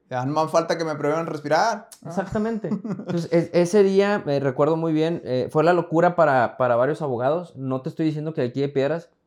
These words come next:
Speaker 2: de la región a nivel nacional, eh, estuvimos seis, ocho horas durante la madrugada tratando de estudiar y encontrar la salida a esto. Porque aparte tú ibas con la autoridad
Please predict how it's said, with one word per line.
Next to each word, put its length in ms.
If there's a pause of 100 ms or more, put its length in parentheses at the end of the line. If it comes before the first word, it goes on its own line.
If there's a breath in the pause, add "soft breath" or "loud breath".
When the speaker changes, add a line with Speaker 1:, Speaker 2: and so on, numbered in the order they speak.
(180)
Speaker 2:
de 140
la 140
región 300
a 60
nivel 220
nacional, 580 (580)
eh, 220
estuvimos 800 (420)
seis, 560
ocho 320
horas 500
durante 440
la 80
madrugada 640
tratando 560
de 40
estudiar 400
y 40
encontrar 400
la 120
salida 360
a 60
esto. 460
Porque 220
aparte 360
tú 140
ibas 180
con 140
la 60
autoridad 640